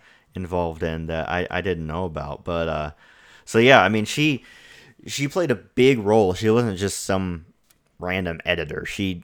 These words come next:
helped, you know, piece together how it looked for us watching it.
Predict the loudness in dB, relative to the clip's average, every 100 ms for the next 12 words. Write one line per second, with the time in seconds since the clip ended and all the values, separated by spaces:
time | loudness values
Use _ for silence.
0 | -8 2 2 2 -8 -14 -16 _ _ _
1 | _ _ -6 -4 -4 -8 -14 _ _ _
2 | -4 -2 -2 -4 -2 2 4 2 2 2
3 | 2 0 -2 -2 -4 -14 -14 _ _ _
4 | _ _ _ _ _ _ _ 0 4 4
5 | 0 -8 -2 -2 -2 -8 -10 -14